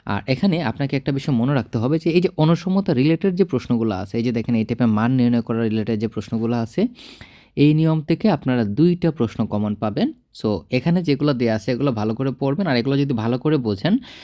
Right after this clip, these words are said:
তাহলে এই রিলেটেড প্রশ্নগুলো আপনারা খুব ইজিলি সলভ করে ফেলতে পারবেন।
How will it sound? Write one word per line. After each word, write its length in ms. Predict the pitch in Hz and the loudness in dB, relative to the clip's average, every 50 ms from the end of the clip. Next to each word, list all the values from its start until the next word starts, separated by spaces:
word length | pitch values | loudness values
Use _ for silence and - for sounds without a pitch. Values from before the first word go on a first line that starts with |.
| - - _ | -20 -12 _
তাহলে 300 | - 117 107 117 117 120 - | -6 -2 0 0 0 0 2
এই 120 | 123 117 | 0 0
রিলেটেড 380 | 113 123 131 151 156 147 190 185 - | 2 2 2 2 2 0 -2 -2 -2
প্রশ্নগুলো 460 | 120 107 - - 117 110 117 123 120 | -4 -4 -4 -4 -4 -2 0 0 0
আপনারা 260 | 113 - - 120 113 | -2 -2 -2 -4 -4
খুব 220 | 110 - 131 107 - | -4 -4 -6 -4 -2
ইজিলি 500 | - 110 104 - 117 107 147 214 254 262 - _ _ _ _ | -2 -2 0 0 0 2 2 2 0 -2 -6 _ _ _ _
সলভ 320 | - - - 147 143 139 127 - | -16 -6 -2 0 0 0 0 -2
করে 180 | - 104 98 | -4 -4 -4
ফেলতে 260 | 98 - 104 95 98 98 | -4 -6 -6 -6 -6 -6
পারবেন। 360 | 104 104 98 98 101 101 | -6 -6 -6 -6 -6 -8